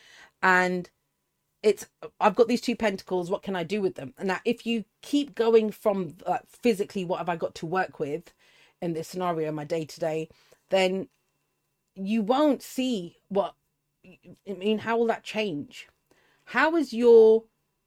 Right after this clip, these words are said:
connection to support and being supported change? That's what, one of the things that I will say. Now, whatever it was before, so if you have close friendships, you don't, if you have a great, um, you know, a partner in crime, it, whatever that is,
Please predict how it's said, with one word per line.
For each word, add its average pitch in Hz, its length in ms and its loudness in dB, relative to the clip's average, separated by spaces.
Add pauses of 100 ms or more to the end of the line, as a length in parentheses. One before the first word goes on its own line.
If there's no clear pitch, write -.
(480)
connection 226 600 -2
to 208 240 -4
support - 640 0
and 185 180 -4
being 190 220 -4
supported 160 540 -6
change? 151 400 -12
That's 170 180 -8
what, - 160 -6
one 175 140 -4
of 160 40 -4
the 156 60 -6
things 170 280 -8
that - 100 -8
I - 20 -10
will 156 140 -6
say. - 260 -12 (840)
Now, 190 140 -2
whatever 247 420 0
it 240 140 4
was 214 180 0
before, 170 440 -6
so - 180 -8
if 185 160 -10
you 180 220 -8 (200)
have 208 320 -6
close 185 280 -2
friendships, 175 480 -8
you 160 60 -8
don't, 160 380 -4 (440)
if 185 180 -4
you 175 120 -8
have 180 220 -6
a 170 40 -6
great, 165 480 -2
um, 165 500 -2 (800)
you 196 100 -2
know, 135 240 -8
a 180 60 -2
partner 185 440 -2
in 175 100 -4
crime, 175 720 -2
it, 190 160 -4
whatever 226 380 2
that 175 200 -2
is, 135 340 -12